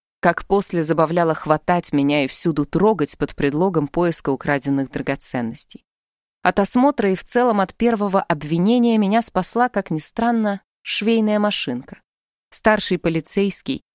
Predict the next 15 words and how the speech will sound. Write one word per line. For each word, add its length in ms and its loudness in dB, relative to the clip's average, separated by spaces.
едва 360 4
ли 120 0
не 100 0
больше 320 -2
моего 300 0
смущённый 680 0
поведением 600 0
коллеги, 480 -2
хватался 580 0
за 160 0
любой 320 2
предлог, 480 -2
чтобы 300 0
меня 220 0
защитить. 680 -10